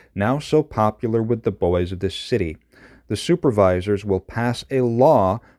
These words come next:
prohibiting the fiddles entirely at the next session. Over one hundred of the hideous things were confiscated by the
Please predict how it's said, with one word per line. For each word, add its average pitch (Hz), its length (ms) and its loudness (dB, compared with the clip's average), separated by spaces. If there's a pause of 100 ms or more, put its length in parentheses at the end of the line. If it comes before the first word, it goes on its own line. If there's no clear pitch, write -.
prohibiting 131 640 0
the 98 100 -2
fiddles 101 540 -2
entirely 104 840 0
at 107 160 -10
the 120 80 -2
next 92 480 -6 (140)
session. - 560 -4 (440)
Over 160 360 4
one 143 360 0
hundred 160 540 0
of 98 140 -2
the 98 80 0
hideous 92 480 -2
things 82 440 -8
were 98 200 0
confiscated 107 880 -2
by 95 140 2
the 82 160 -6